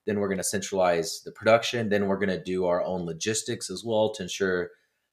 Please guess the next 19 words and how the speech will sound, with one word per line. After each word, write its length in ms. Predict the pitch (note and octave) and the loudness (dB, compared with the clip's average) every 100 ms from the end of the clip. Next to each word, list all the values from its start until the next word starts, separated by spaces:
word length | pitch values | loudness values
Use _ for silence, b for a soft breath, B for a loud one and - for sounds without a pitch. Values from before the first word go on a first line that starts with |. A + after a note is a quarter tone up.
| _ _ _ | _ _ _
you 100 | G2 | -2
know, 240 | F2 E2 - - | -2 -4 -10 0
timely, 680 | A2 G2+ G2 F#2+ F#2 - - _ _ - | 4 4 2 0 -2 -4 -12 _ _ -6
um, 280 | F#2+ F2 F2 | 0 0 0
delivery. 680 | G2+ A2+ A#2 A#2+ A#2 A2+ B B B _ | 0 2 2 2 2 2 B B B _
Uh, 180 | F2+ - | -6 -4
then 200 | G#2 A#2+ | 0 2
we're 80 | A#2 | 2
gonna 180 | A2+ G#2+ | 2 2
order 200 | G#2+ G2+ | 2 2
these 160 | F2+ | 0
specialty 440 | - A#2+ A#2+ G#2+ F#2+ | 4 6 6 0 -4
machines 760 | F2 - C#3 C3 B2 A#2+ G#2+ - - | -2 0 2 4 4 0 -2 -10 -10
to 80 | A2+ | 4
have 220 | G#2+ F#2 | 6 6
a 40 | |
very 240 | F2 G2 F#2+ | 4 4 4
unique 280 | F2+ E2+ | 0 -6
product. 520 | - A#2+ A#2 A#2 A2 | 4 10 12 12 8